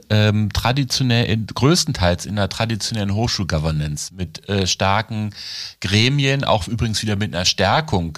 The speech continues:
äh, der, der Gremien gegenüber der Hochschulleitung an vielen Stellen. Auf der anderen Seite sollen die Hochschulleitungen aber auch so eine Führungsrolle einnehmen. Und das wird auch von ihnen erwartet. Sie werden dafür auch, wie gesagt, in die Verantwortung genommen und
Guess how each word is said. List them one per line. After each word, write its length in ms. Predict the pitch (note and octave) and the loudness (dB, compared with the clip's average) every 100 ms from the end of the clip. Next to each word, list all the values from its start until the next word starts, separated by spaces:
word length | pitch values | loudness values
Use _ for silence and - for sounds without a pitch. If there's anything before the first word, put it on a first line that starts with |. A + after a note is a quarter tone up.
| - | -4
äh, 360 | G2 F2+ F2+ E2+ - - _ _ | 0 2 2 0 -6 -20 _ _
der, 420 | E2+ E2+ E2 E2+ - | 2 4 4 2 2
der 160 | F#2 | 0
Gremien 480 | E2 E2+ F2 F2+ F2 | 0 0 2 2 0
gegenüber 360 | E2+ F2 E2 F2+ | 0 0 0 0
der 140 | E2 | 2
Hochschulleitung 840 | F2+ F2+ F2+ D2+ D2+ D2+ E2+ G2 - | 0 0 -2 0 0 -2 -4 -4 -6
an 160 | D#2 | -6
vielen 340 | D#2 F#2 E2 D2+ | -4 -4 -4 -4
Stellen. 520 | - F2 G2+ D3 D#3 - - - - | -2 0 0 -2 -6 -16 -20 -20 -4
Auf 140 | G#2+ - | -2 0
der 140 | - | 2
anderen 240 | C3 D3+ | 2 2
Seite 320 | D3 C#3+ D3 C#3 | 2 2 2 2
sollen 280 | B2 B2+ | 2 2
die 120 | C3+ A#2+ | 2 2
Hochschulleitungen 800 | C3+ C3 C3 B2+ B2 B2 C3 B2 | 2 0 0 2 2 0 0 0
aber 240 | A#2+ A#2+ | 2 2
auch 60 | G2+ | 0
so 140 | A#2+ | 0
eine 100 | A2+ | -2
Führungsrolle 720 | - A#2 E2+ D2+ - D#2+ - | -2 -2 0 -2 -2 -4 -4
einnehmen. 480 | - - - - - _ _ _ - - _ _ - | -6 -8 -8 -10 -12 _ _ _ -20 -20 _ _ 2
Und 200 | G2+ G2+ | 4 4
das 100 | F2 | 4
wird 140 | A#2 | 4
auch 80 | A#2+ | 4
von 100 | D3+ | 4
ihnen 120 | C#3 | 4
erwartet. 540 | D#3 D3+ D3+ C3 D#2+ - | 2 4 4 4 0 -2
Sie 140 | F2 | 2
werden 300 | E2+ F2+ A#2 | 4 4 4
dafür 420 | B2+ - C#3+ C3 | 0 2 2 6
auch, 220 | B2 A#2+ | 4 2
wie 80 | C3 | 0
gesagt, 260 | B2 B2+ B2 | 2 2 2
in 140 | A#2+ | 0
die 80 | B2+ | 0
Verantwortung 760 | - F2+ A#2 - C2+ B1+ B1+ D2 | 0 0 0 0 0 0 -4 -4
genommen 580 | C#2 B1+ D#2 C3+ E3 - - - _ - | -6 -4 -2 -2 -6 -12 -20 -20 _ 0
und 280 | A#2 A2+ | 2 0